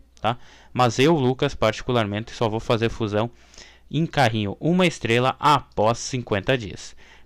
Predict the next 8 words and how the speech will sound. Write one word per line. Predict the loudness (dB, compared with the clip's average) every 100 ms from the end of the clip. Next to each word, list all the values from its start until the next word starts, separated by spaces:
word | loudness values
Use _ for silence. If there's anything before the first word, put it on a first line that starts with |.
| -6
Com | -4
trinta | 0 0 2 2
dias | 2 0 -2 -8 -4
eu | -2
prefiro | 0 -2 0 0 0
renovar | 2 2 2 0 2 2 0 -8
o |
carrinho. | -2 0 0 -4